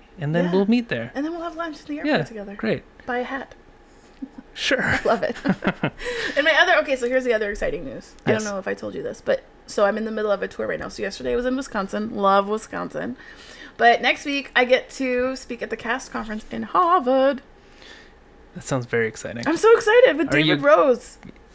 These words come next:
Speaker 1: Oh,
Speaker 2: Like,
Speaker 1: David Rose is gonna be there?
Speaker 2: the David Rose. He, like, is the inventor of U D L.
Speaker 1: Oh, good old David Rose. I don't know who David Rose is. I'm gonna
Speaker 2: David,
Speaker 1: be honest.
Speaker 2: you know what? It's okay. David Rose is like,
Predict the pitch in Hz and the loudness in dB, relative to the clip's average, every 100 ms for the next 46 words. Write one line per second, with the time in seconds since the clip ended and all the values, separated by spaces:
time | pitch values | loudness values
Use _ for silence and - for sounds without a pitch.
0 | - - 180 214 233 233 233 240 233 220 | -6 2 4 4 4 4 2 2 2 2
1 | 226 320 330 - - - 208 294 320 285 | 2 0 -2 -10 -18 -8 -4 -2 0 0
2 | 277 269 269 254 220 208 - - - - | 0 0 0 -2 -4 -8 -16 -8 0 0
3 | 320 - 269 254 247 226 226 247 233 220 | 0 -4 -4 -2 -2 0 -2 -2 -4 -4
4 | 214 214 202 214 - - 160 175 185 160 | -6 -6 -6 -10 -20 -14 -6 -2 -2 -2
5 | 185 202 185 190 196 196 202 214 208 151 | -2 -2 -2 -2 -2 -2 -2 -2 -2 -2
6 | - - - - - - - 330 - - | -6 -20 -20 -20 -20 -20 -12 -12 -12 -20
7 | - - - 175 175 185 160 175 160 151 | -18 -12 -4 -2 2 2 2 2 2 0
8 | 143 123 120 - 123 - 156 165 170 139 | -2 -2 -4 -8 -12 -4 2 2 4 0
9 | 117 117 120 247 262 247 233 240 226 202 | -2 -2 -2 -2 -2 0 -2 -2 -4 -4
10 | 202 220 262 240 208 208 196 208 202 196 | -2 -2 -2 -2 -2 -4 -10 -10 -8 -6
11 | 190 - | -8 -12